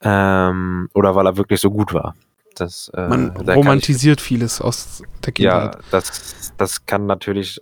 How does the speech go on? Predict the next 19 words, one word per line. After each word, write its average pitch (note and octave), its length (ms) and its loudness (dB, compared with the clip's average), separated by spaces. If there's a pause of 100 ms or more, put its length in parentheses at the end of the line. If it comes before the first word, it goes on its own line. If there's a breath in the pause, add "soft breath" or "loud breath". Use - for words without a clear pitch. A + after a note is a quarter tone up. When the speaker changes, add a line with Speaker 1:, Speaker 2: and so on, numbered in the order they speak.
Speaker 1:
auch G2 240 2
sein. G2+ 260 2
Davon G2+ 260 0
kann B2+ 180 0
ich C#3+ 160 0
mich B2 260 2
nicht B2 160 2
Speaker 2:
<laughs> D3+ 60 2
Speaker 1:
freisprechen. - 680 0 (320 loud breath)
Speaker 2:
Das C#3+ 220 2
hab, D#3 140 2
das C#3+ 200 0
hab D3+ 100 2
ich D3 140 -2
bei C#3 320 2 (560)
Spielen C3+ 460 4
immer A#2+ 220 2
sehr A#2 180 2
oft. - 340 -4